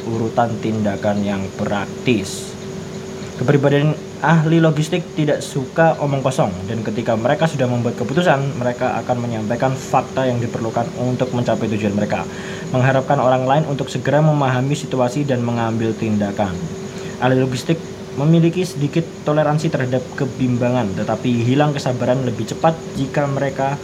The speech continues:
arah, hah? Jika arah yang mereka pilih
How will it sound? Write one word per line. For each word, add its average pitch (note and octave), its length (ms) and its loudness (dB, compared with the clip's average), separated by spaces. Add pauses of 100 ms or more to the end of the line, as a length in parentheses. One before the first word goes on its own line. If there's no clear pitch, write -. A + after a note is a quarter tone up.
(680)
arah, C3+ 300 6 (680)
hah? D3+ 160 2 (1500)
Jika - 320 2
arah C#3 320 4
yang E3 220 4
mereka C3 400 6
pilih F3+ 320 6